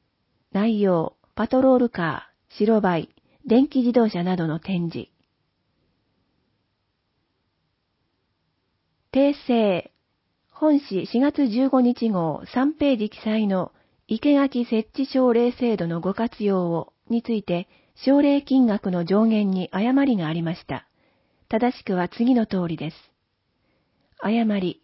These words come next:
十五万円。正しくは十四万円。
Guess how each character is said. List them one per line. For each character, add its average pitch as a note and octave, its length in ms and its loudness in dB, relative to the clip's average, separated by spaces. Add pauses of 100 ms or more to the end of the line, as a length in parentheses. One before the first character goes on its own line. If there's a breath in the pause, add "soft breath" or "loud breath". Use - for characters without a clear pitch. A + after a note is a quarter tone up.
(180)
十 B3+ 180 0
五 B3+ 140 4
万 A3+ 280 2
円。 C#3+ 220 -6 (760)
正 A#3+ 300 -2
し - 60 -20
く F#3+ 100 -8
は E3 200 -6 (260)
十 C4 260 0
四 C4 280 2
万 G#3 260 -4
円。 C3 240 -10